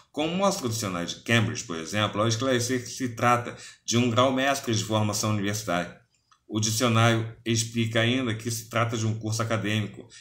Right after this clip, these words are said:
em que estudantes podem levar mais de um ou dois anos para concluírem, após ter, terem feito a graduação. Mais do que isso,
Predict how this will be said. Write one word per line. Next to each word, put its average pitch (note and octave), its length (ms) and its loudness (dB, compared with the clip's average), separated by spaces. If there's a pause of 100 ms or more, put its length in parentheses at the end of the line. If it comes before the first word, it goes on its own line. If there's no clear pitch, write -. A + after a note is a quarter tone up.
(140)
em F#2 120 -4
que G2 120 -2
estudantes A2+ 580 0
podem C#3 520 4
levar A2+ 420 4
mais G#2+ 280 2
de A#2 120 2
um A#2 140 2
ou D3 160 0
dois C#3+ 240 -2
anos C3+ 160 -2
para C3+ 200 0
concluírem, A#2+ 640 0
após F#2 340 -2
ter, A2+ 420 -2
terem B2+ 220 0
feito B2+ 340 -2
a G2 60 0
graduação. F2 480 -6 (1040)
Mais B2 220 2
do G3+ 80 -4
que G#3 100 -4
isso, - 340 -2